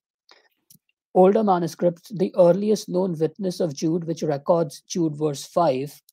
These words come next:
this particular verse. It's called Papyrus seventy-two or P seventy-two, and it dates to around two hundred to two hundred and fifty A D. That reading has Jesus. That's the earliest known witness. So it's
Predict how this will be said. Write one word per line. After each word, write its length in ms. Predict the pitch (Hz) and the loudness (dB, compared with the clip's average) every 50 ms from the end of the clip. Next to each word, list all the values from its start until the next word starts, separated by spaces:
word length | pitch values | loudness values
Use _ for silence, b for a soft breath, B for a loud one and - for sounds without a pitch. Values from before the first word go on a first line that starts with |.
| _ _ _ _ | _ _ _ _
this 160 | - 139 - | -6 -6 -4
particular 540 | _ 170 143 - 143 143 156 147 147 139 131 | _ -8 -8 -8 -8 -10 -8 -6 -6 -6 -6
verse. 340 | 143 156 185 202 - - _ _ _ _ | -4 -6 -6 -6 -8 -14 _ _ _ _
It's 200 | - 151 143 - | -10 -8 -8 -4
called 320 | _ - 170 160 151 156 - - - - | _ 2 2 2 2 -2 -6 -14 -20 -4
Papyrus 640 | - - 160 170 - 196 190 196 196 190 190 180 - | 0 0 0 4 4 4 6 6 4 2 0 -2 -4
seventy-two 920 | - - - 180 147 147 156 151 143 151 147 143 - 139 143 180 208 202 _ _ _ _ _ _ | -10 0 0 0 2 2 -2 -4 -4 -10 -12 -10 -8 -6 -4 -4 -6 -6 _ _ _ _ _ _
or 200 | - 147 139 139 | -4 -4 -4 -4
P 260 | 139 _ - 175 170 | -8 _ -10 -10 -10
seventy-two, 760 | 165 - - 180 160 160 156 151 160 151 143 185 196 226 240 262 | -6 0 0 0 0 0 -4 -6 -8 -6 -6 -4 -4 -4 -6 -6
and 160 | 175 147 156 | -8 -6 -6
it 140 | 156 147 135 | -6 -6 -4
dates 260 | 160 156 160 160 - - | -2 -4 -4 -4 -6 -6
to 140 | 220 185 | -4 -2
around 400 | 170 156 156 156 151 151 151 147 _ | -2 -2 -2 -4 -6 -6 -10 -12 _
two 220 | - 190 175 160 | -8 -6 -6 -6
hundred 400 | 139 165 170 160 151 160 151 151 - | -6 -6 -6 -6 -6 -8 -8 -8 -10
to 60 | 160 | -12
two 180 | 143 202 175 | -8 -6 -6
hundred 300 | 147 139 170 156 151 147 | -6 -6 -6 -6 -6 -8
and 160 | 147 143 135 139 | -8 -8 -10 -8
fifty 460 | - 160 - - - 180 165 156 160 | -10 -10 -10 -8 -8 -6 -4 -4 -4
A 40 | 156 | -4
D. 260 | 160 190 226 220 B B B B B B B B B B B B _ - | -2 -4 -4 -4 B B B B B B B B B B B B _ 0
That 240 | - 165 175 185 180 | 2 4 4 4 2
reading 380 | 208 180 175 175 175 175 175 165 | 2 2 4 4 2 0 -2 -2
has 280 | 143 160 156 156 - | -2 -2 -2 -2 -4
Jesus. 640 | - - 165 147 135 135 127 123 131 - - - - _ | -6 -6 -4 -4 -4 -6 -10 -12 -12 -14 -14 -16 -10 _
That's 200 | 196 156 - - | -8 -6 -6 -6
the 120 | - 196 160 | -4 -2 -2
earliest 400 | 156 147 143 151 156 147 - - | -2 -2 -4 -4 -6 -8 -8 -8
known 220 | 160 151 147 135 | -8 -8 -8 -8
witness. 400 | 135 143 139 _ 156 135 131 - | -8 -10 -10 _ -14 -14 -14 -10
So 160 | - 165 147 | -8 -6 -6
it's 200 | 143 139 - - | -6 -8 -10 -14